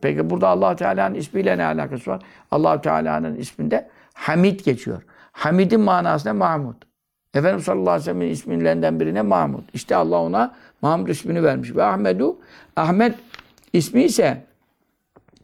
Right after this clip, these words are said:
e, o başlık yani geriye atıf değil, Ahmedu, e, ötre. Ahmet ismi ne manaya gelir? Bir mana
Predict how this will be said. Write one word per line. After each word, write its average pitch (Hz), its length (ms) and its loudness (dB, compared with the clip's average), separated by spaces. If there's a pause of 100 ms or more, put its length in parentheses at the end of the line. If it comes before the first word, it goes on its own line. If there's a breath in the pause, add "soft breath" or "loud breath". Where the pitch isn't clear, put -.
(500 loud breath)
e, 143 360 4
o 160 220 4 (500)
başlık 185 440 0
yani 131 200 0
geriye 135 280 2
atıf 143 280 -6
değil, 175 180 2
Ahmedu, 156 580 -2
e, - 20 -2
ötre. 143 500 0 (460 soft breath)
Ahmet 196 340 2
ismi 170 280 0
ne 190 80 2
manaya 180 380 2
gelir? 180 300 0
Bir 180 60 0
mana 175 640 0